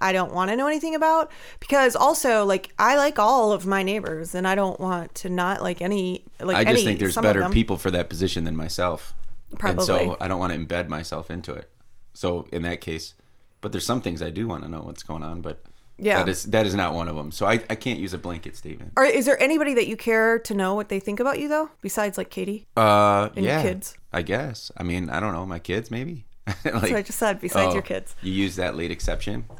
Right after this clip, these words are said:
Speaker 1: Yeah, I did.
Speaker 2: I don't know. I think, I think, uh, actions speak louder than words, so I, ca-, I can figure it out on my own.
Speaker 1: Yeah. Well, okay, then. So, like, what's the first impression you wanna give people?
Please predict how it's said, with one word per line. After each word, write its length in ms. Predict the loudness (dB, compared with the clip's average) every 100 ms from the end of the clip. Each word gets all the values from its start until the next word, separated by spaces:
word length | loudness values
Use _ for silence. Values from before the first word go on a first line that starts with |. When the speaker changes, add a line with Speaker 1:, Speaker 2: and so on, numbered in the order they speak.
| -10
Speaker 1:
Yeah, 220 | -8 -6 -10
I 180 | -12 -12
did. 160 | -10 -10 -12 -16 -16 -12
Speaker 2:
I 60 |
don't 140 | -8 -6
know. 260 | -4 -4 -8 -10
I 60 | -6
think, 280 | -2 -2 2
I 100 | 2
think, 300 | 4 2 4
uh, 340 | 4 6 4 2
actions 380 | 0 -2 -4 -6
speak 220 | -8 -6
louder 320 | -6 -6 -6
than 200 | -6 -6
words, 320 | -6 -8 -8
so 260 | -6 -4 -2
I, 160 | -2 -4
ca-, 140 | -6 -4
I 80 | -4
can 180 | -4
figure 300 | -4 -4 -4
it 60 | -4
out 180 | -4 -4
on 80 | -4
my 140 | -6
own. 200 | -6 -6 -10 -10
Speaker 1:
Yeah. 160 | -10 -10 -12 -14 -14 0
Well, 240 | 4 4 4
okay, 260 | 2 4 4
then. 320 | 2 -2 -2
So, 280 | 2 4 6
like, 160 | 4
what's 300 | 4 2 2
the 100 | -2
first 280 | 0 -2 -2
impression 420 | -4 -4 -2 0
you 100 | 0
wanna 160 | 2 0
give 340 | 0 0 -2
people? 440 | -8 -8 -6 -8